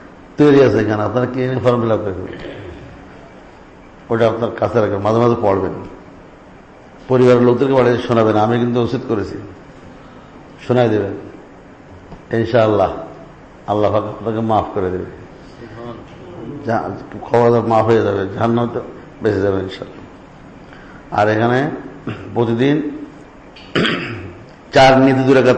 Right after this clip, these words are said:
নামাজ পড়া, এর স্টিকার পাওয়া যায়, ওটা সামনে রাখবেন। চার নিয়তটা কি, এর ব্যাখ্যা সহ প্রতিদিন আপনি সুযোগ পেলেই চার নিয়তে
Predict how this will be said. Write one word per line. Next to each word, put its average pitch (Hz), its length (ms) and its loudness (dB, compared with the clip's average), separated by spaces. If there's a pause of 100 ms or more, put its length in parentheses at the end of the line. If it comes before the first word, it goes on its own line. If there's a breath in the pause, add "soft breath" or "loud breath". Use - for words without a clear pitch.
নামাজ 110 240 0
পড়া, 90 160 0 (1500)
এর 113 140 -2
স্টিকার 117 340 0
পাওয়া 95 220 2
যায়, 85 200 -4 (840 loud breath)
ওটা 113 80 -6
সামনে 104 340 -2
রাখবেন। 80 320 -4 (180)
চার 120 160 2
নিয়তটা 127 280 2
কি, 113 300 -2
এর 104 60 -2
ব্যাখ্যা 110 360 -2
সহ 95 240 -6 (580)
প্রতিদিন 120 540 2
আপনি 117 300 -6
সুযোগ 160 360 2
পেলেই 147 400 2 (840 loud breath)
চার 113 140 2
নিয়তে 120 480 0